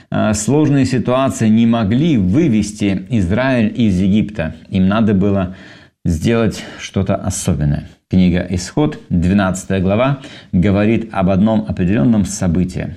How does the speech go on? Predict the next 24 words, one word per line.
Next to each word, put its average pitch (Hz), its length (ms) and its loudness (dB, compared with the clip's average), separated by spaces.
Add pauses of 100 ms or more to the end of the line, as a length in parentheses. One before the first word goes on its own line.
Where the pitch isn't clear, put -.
Это 104 360 -2 (340)
пасхальный 80 680 -2
агнец. 69 480 -10 (160)
Ну, - 320 0
я 95 120 2
думаю, 90 240 2
что 90 180 0
вы 80 40 0
прочитаете 85 720 -2 (260)
более 90 340 2
подробно 87 420 0
самостоятельно, 139 800 0
а - 20 0
может 120 220 0
быть, 110 100 -2
вы 110 100 2
уже 110 200 2
знаете 107 420 2
об 98 140 2
этом. 107 280 2
Книга 95 380 2
"Исход", 95 320 -2
двенадцатая 90 520 0
глава, 160 360 2